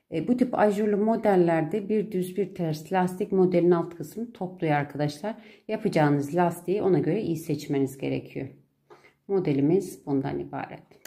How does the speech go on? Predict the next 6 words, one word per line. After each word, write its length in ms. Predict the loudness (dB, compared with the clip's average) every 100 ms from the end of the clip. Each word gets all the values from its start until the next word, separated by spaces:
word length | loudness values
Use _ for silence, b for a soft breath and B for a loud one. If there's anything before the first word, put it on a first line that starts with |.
| -20 -20 -20 -20 _ _ b b b b
Modelimin 560 | -4 0 2 4 2 2
arka 300 | -4 -4 -4
yüzü 340 | -4 -4 -8
de 180 | -6 -6
bu 60 | -6
şekilde. 800 | -6 -8 -4 -2 0 -2 -4